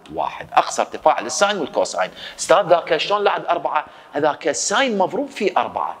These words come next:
تيكبر، اما الساين داخله شو تعوض بيه؟ بين السالب واحد والواحد. هسه ايش قد هذه النقطة؟ باي على أربعة واحد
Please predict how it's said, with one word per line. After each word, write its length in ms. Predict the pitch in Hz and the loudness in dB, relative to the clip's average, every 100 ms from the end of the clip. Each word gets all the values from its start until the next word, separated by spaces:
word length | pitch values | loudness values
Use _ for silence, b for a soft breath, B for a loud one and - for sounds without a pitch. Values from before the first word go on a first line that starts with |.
| - | -2
تيكبر، 380 | 110 - - - B B B | 0 -2 -10 -14 B B B
اما 360 | 135 147 143 117 - | 2 4 2 -2 -2
الساين 500 | 123 - 180 233 170 B B B - | 0 2 4 2 0 B B B 4
داخله 420 | 175 247 - 170 | 4 4 2 2
شو 120 | 262 | 2
تعوض 500 | 277 254 247 247 226 | 0 0 0 0 -4
بيه؟ 200 | 214 269 269 - - | -4 -4 -6 -16 0
بين 200 | 165 135 | 2 2
السالب 420 | - 147 240 214 | 2 4 2 2
واحد 280 | 131 285 185 | 0 0 -8
والواحد. 460 | 90 - - - - _ B B B B B B - - | -10 -10 -10 -10 -16 _ B B B B B B -4 -2
هسه 200 | 117 135 | 4 2
ايش 100 | - | 6
قد 180 | 143 | 4
هذه 260 | 127 139 127 | 6 4 2
النقطة؟ 460 | 135 135 - - 185 - - - - - - 113 | -2 -6 -6 -6 -6 -10 -20 -20 -20 -20 -2 2
باي 180 | 127 | 4
على 320 | 147 147 147 - | 4 2 2 2
أربعة 420 | 156 151 151 139 | 0 0 0 -2
واحد 320 | 78 69 - | -4 -8 -10